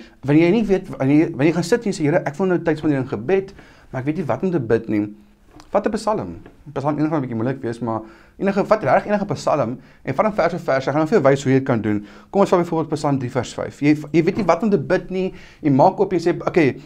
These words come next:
ek gaan begin met Psalm drie. Ek gaan nou net, ek gaan net 'n paar verskillende Psalms aanhaal, maar ek wil hê jy moet stappie vir stappie deur die Psalm gaan." Jy vat een Psalm, dalk net 'n paar verse. Maar kom ons sê ons beg-, kom ons sê jy het Psalm drie vers vyf. Jy lees Psalm drie vers vyf en sê, "As ek na die Here roep,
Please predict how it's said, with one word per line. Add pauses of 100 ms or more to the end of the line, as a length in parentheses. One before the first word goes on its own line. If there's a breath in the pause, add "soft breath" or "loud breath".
(300 loud breath)
ek
gaan
begin
met
Psalm
drie. (200)
Ek
gaan
nou
net,
ek
gaan
net
'n
paar (340)
verskillende
Psalms
aanhaal,
maar
ek
wil
hê
jy
moet (500 soft breath)
stappie
vir
stappie
deur
die
Psalm
gaan."
Jy
vat
een
Psalm,
dalk
net
'n
paar
verse. (520 loud breath)
Maar
kom
ons
sê
ons
beg-, (220)
kom
ons
sê
jy
het
Psalm
drie
vers
vyf.
Jy
lees
Psalm
drie
vers
vyf
en
sê, (680 loud breath)
"As
ek
na
die
Here
roep,